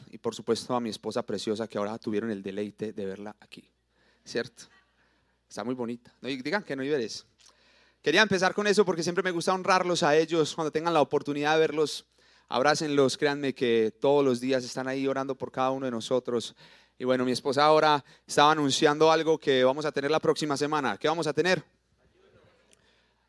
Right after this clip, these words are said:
A mí, pare la grabación,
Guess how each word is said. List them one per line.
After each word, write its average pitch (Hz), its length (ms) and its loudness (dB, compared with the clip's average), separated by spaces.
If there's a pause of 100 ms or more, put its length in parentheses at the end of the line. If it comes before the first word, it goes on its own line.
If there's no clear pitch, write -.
(260)
A - 160 -14
mí, 170 340 -12 (1400)
pare 165 220 -6
la 165 80 0
grabación, 127 460 -2